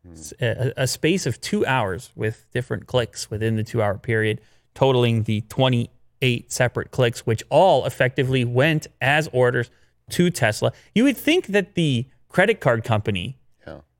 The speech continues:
Speaker 2: would realize something wrong was going on here as the, these, uh, f-, almost five thousand dollars was sent through to Tesla on separate orders.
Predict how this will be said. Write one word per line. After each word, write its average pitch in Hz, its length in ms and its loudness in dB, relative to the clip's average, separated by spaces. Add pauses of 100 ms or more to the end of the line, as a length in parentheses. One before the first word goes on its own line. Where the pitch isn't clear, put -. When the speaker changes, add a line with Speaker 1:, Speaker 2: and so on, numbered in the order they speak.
(160)
Speaker 2:
would 139 160 4
realize 156 400 4
something 135 360 -2
wrong 135 360 2
was 113 120 2
going 120 300 -2
on 104 220 0
here 104 360 -2
as 110 520 0 (460)
the, 113 200 0
these, 110 460 -4 (160)
uh, 98 260 -2
f-, - 300 -16
almost 131 340 2
five 127 280 0
thousand 120 360 2
dollars 110 400 4
was 113 160 -2
sent 123 240 -2
through 123 220 -2
to - 100 -8
Tesla 123 380 -4
on 110 200 -4
separate 123 520 -2
orders. 104 500 0